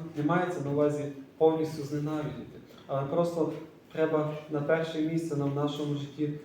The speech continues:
ставити і-, Ісуса Христа. І це говорить нам Господь. Е, бо тому що за Ісусом,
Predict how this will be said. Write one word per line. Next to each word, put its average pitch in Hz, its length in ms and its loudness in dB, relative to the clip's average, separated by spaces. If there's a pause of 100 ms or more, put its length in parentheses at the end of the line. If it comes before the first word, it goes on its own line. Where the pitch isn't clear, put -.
ставити 147 600 4 (420)
і-, 127 260 2 (260)
Ісуса 151 400 0 (120)
Христа. 151 640 2 (500)
І 135 360 -2 (280)
це 180 340 10
говорить 156 380 4 (280)
нам 160 340 4 (160)
Господь. 147 560 2 (320)
Е, 135 300 4 (160)
бо 151 200 10
тому 190 180 2
що 180 140 -2
за 175 160 4
Ісусом, 180 480 0